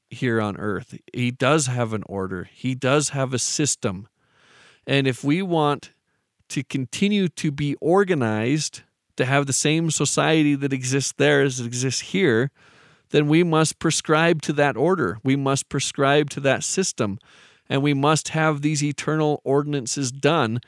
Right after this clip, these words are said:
which allows us to continue to exist in an organized way in the next life.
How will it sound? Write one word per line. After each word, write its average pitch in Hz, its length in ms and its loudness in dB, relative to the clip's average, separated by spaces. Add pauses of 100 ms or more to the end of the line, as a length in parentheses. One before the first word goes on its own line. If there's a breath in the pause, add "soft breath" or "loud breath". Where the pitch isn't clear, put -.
(280 soft breath)
which 143 180 0
allows 143 640 2
us 131 160 2
to - 160 -6
continue 156 580 0
to 135 220 -2
exist 147 600 0 (120)
in 131 120 2
an 127 200 0
organized 131 580 0
way 117 480 0 (160)
in 107 160 -4
the 98 80 -4
next 85 400 -8
life. 80 340 -10